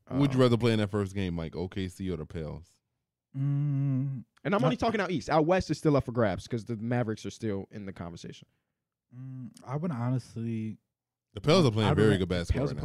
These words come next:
Speaker 2: playing amazing
Speaker 3: They're,
Speaker 2: ball.
Speaker 3: I feel like both teams are playing pretty damn good basketball. Um, I would probably say the Pelicans, honestly.
Speaker 1: The Pelicans?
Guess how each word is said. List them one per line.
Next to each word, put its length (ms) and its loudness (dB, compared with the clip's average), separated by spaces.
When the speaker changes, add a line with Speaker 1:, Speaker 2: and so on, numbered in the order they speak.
Speaker 2:
playing 40 -10
amazing 440 -4
Speaker 3:
They're, 160 6
Speaker 2:
ball. 100 0
Speaker 3:
I 80 0
feel 180 -2
like 140 -2
both 300 0
teams 180 2
are 60 -2
playing 260 0
pretty 220 -2
damn 240 0
good 160 -2
basketball. 560 -2
Um, 460 -8
I 100 -10
would 180 -6
probably 320 -4
say 540 -6
the 80 -14
Pelicans, 540 -10
honestly. 420 -16
Speaker 1:
The 80 -8
Pelicans? 680 -4